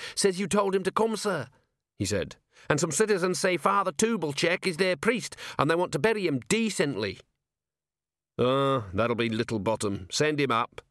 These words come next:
said Vimes, straightening. "Tell the others they'll have to wait." Littlebottom climbed the stairs, took in the scene, and managed to reach the window in time to be sick.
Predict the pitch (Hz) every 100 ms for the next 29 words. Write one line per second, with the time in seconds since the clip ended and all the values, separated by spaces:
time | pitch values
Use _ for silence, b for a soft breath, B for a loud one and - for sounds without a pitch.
0 | _ - 95 95 90 104 - - 98 -
1 | 98 101 _ _ 185 190 175 165 151 123
2 | 139 131 120 113 90 76 65 - _ _
3 | _ _ _ _ _ _ _ _ _ 165
4 | 151 117 107 104 98 131 123 113 113 -
5 | 90 78 73 - - - 165 143 117 -
6 | 98 95 92 123 160 165 147 147 160 -
7 | 156 135 101 90 101 117 98 104 117 -
8 | - -